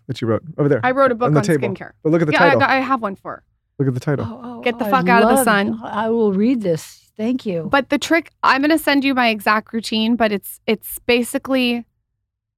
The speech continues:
Speaker 2: a lot of vitamin C,
Speaker 3: Adorbs.
Speaker 2: colostrum serum, uh, Korean skincare toner, a double cleanse,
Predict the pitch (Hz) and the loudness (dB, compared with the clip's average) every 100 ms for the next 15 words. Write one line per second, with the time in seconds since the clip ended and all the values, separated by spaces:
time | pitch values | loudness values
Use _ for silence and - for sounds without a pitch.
0 | _ _ _ _ - 190 196 214 233 240 | _ _ _ _ -4 2 2 2 2 2
1 | 247 254 240 226 202 185 170 156 - - | 2 0 0 2 4 2 0 -6 -16 -20
2 | _ _ _ _ - - 190 196 - 254 | _ _ _ _ -10 -2 2 2 0 0
3 | 240 233 240 233 233 247 254 _ _ _ | 0 2 2 2 2 0 -4 _ _ _
4 | _ _ _ _ _ - 214 196 196 196 | _ _ _ _ _ -2 2 4 2 0
5 | 190 - - - 214 220 226 233 226 - | -2 -8 -10 -4 0 2 2 2 -2 -8
6 | - - 220 214 220 208 - 185 185 214 | -14 -4 -2 0 0 -2 0 0 0 0
7 | 285 _ _ _ _ _ _ - 208 208 | -4 _ _ _ _ _ _ -6 -2 0
8 | 208 220 - 202 190 214 254 - | 0 -2 -2 0 0 -2 -4 -10